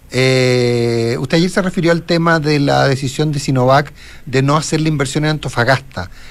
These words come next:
Eh, ¿qué, qué implica, qué implica aquello? Y, y vamos avanzando un poco, uno, a las causas, y dos, a todo lo, lo otro que tiene que ver con estos anuncios que usted, eh, quiere hacer respecto a mejorar la inversión en Chile.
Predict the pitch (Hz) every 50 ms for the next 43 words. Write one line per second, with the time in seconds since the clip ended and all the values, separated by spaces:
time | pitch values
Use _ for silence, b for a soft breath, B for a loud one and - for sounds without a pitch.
0 | B B - - 160 - - 139 - - 196 - - 226 220 185 - - 214 220
1 | 180 190 175 156 151 151 131 - 175 160 147 175 180 170 170 160 165 185 190 190
2 | 185 185 - 165 160 156 165 156 156 156 135 151 160 165 165 160 151 143 147 147
3 | 139 - 165 165 160 160 143 - 160 160 147 147 156 156 151 B B B B B
4 | - - - - 147 151 143 143 151 147 - - 202 196 208 196 - - 208 202
5 | 202 B B B - 151 151 147 165 180 170 165 147 139 180 175 180 175 165 160
6 | 170 - - 143 147 156 160 160 - 151 147 139 143 143 135 135 143 135 139 -
7 | 135 139 131 - 131 131 139 - 139 139 131 151 127 - 120 - 135 123 - B
8 | B B B B B - 110 113 107 - - 131 117 117 110 - 131 127 127 -
9 | - 101 104 - - 113 104 - - 110 107 110 117 - 107 104 101 - - 101
10 | 104 104 110 - - 98 101 101 104 98 90 98 - - 101 95 90 82 - -
11 | - - -